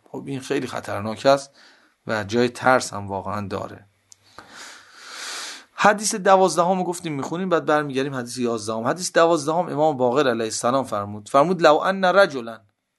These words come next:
اگر فردی، «احب رجلاً لله»، فردی، م-، فرد دیگری رو به خاطر خدا دوست بدارد، فرمود: «لأثابه الله علی حبه ایاه»، خداوند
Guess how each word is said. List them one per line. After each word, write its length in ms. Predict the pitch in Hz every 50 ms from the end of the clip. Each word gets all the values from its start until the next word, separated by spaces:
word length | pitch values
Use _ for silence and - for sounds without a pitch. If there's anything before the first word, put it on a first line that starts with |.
| _ _ _ _ _ _ _ _ _ _ _
اگر 240 | - 127 131 156 147
فردی، 580 | 127 - - 147 135 120 104 98 - 95 - _ _ _ _ _ _ _ _ _ _ -
«احب 420 | 143 143 - 196 214 175 170 175
رجلاً 460 | 196 196 202 208 202 202 202 196 196 196
لله»، 560 | 185 147 127 123 120 120 123 113 104 - _ _ _ _ _ _ _ _
فردی، 600 | - 190 185 185 170 135 110 107 104 98 110 120 135
م-، 240 | 139 151 - - -
فرد 400 | - 160 165 170 151 131 123 110
دیگری 260 | 123 131 165 190 214
رو 80 | 220
به 120 | 180 160 160
خاطر 320 | - 156 156 - 165 160
خدا 260 | 156 165 185 202 226
دوست 300 | 214 175 175 147 - -
بدارد، 460 | 107 95 98 95 98 101 104 _ _ _ _ _ _ _ _ _ _ _ _ _ _ _ _ _ _ _ _ _ _ _ - - _ _ _ _ _ -
فرمود: 400 | - - - 143 151 170 180 147
«لأثابه 720 | 151 139 - 147 139 131 - - 143 135 135 123 135 135 160
الله 440 | 214 220 202 190 180 165 151 151 -
علی 260 | 160 147 139 131 120 131
حبه 260 | 160 151 151 156 156
ایاه»، 640 | 143 139 120 104 107 104 98 107 104 92 - - _ _ _ _ _ _ _ _ _ _ _ _ _ _ _ _ _ _ _ _ _ _ _ _ _ _ _ _ _ _ _ _
خداوند 840 | _ - 117 117 123 117 113 110 127 147 165 180 202 214 214 -